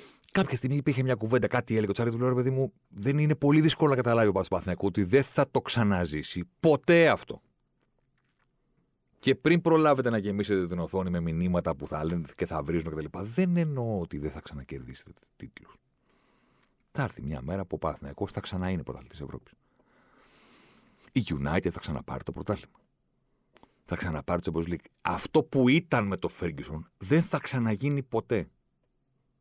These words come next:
Ούτε ο Παναθηναϊκός θα ξαναγίνει ποτέ αυτό που ήταν με τον Ομπράντοβιτς στο μπάσκετ.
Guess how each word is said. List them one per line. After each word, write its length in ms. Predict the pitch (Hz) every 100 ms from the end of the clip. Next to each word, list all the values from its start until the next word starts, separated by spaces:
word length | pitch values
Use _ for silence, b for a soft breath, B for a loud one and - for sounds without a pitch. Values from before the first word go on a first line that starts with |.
| _ _ _ _ _ _ _ _ _ _ _ -
Ούτε 260 | 233 - 190
ο 40 |
Παναθηναϊκός 640 | 185 160 127 127 113 107
θα 60 | 98
ξαναγίνει 460 | 98 85 73 76
ποτέ 260 | 71 73 73
αυτό 200 | 71 -
που 120 | -
ήταν 140 | 65 64
με 60 |
τον 140 | 60 62
Ομπράντοβιτς 540 | 62 62 - 50 - _ _
στο 140 | -
μπάσκετ. 260 | - -